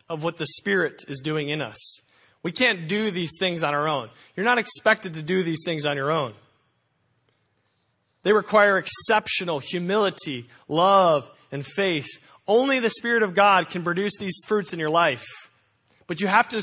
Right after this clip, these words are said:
submit yourself to Him. And you can't let yourself be intoxicated with the things of this world.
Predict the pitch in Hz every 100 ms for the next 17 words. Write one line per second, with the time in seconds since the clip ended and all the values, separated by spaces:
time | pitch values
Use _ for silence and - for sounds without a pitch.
0 | - 214 208 220 220 185 - 190 - 220
1 | 180 156 120 - _ _ _ _ _ 180
2 | 190 226 247 208 214 202 - 220 208 214
3 | 190 170 - 240 262 226 - 196 175 160
4 | - - 185 180 175 226 220 196 185 175
5 | - 190 160 113